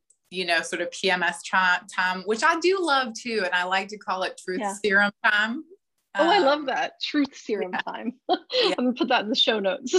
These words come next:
Speaker 2: <laughs>
Speaker 1: Yes, like, all the things you've been able to just, you know, let go of or avoid or whatever, like, they are so right on the surface, you know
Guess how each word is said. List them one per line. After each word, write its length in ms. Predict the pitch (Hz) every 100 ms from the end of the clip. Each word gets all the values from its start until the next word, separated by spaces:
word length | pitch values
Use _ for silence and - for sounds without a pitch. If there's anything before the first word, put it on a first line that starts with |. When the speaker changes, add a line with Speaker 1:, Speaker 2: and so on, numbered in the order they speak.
| 359
Speaker 2:
<laughs> 80 | _
Speaker 1:
Yes, 760 | 226 240 247 262 226 190 - - _ _ _ _ _ _
like, 120 | 320 - 233
all 200 | 254 277
the 80 | -
things 260 | 294 285
you've 140 | 254 208
been 120 | 214
able 320 | 160 208 202
to 100 | 196
just, 420 | 196 190 185 - _
you 140 | 190 185
know, 360 | 175 170 165
let 220 | 165 185 175
go 60 | 185
of 260 | 180 180
or 200 | 170 151
avoid 400 | 151 170 175 170
or 100 | 170 160
whatever, 340 | 156 151 151
like, 180 | 151 165
they 100 | 208
are 100 | 214
so 400 | 190 - 240 226
right 220 | 220 202 190
on 140 | 180
the 100 | 170
surface, 880 | 175 170 170 139 135 - - - -
you 160 | 175 165
know 500 | 151 143 143 160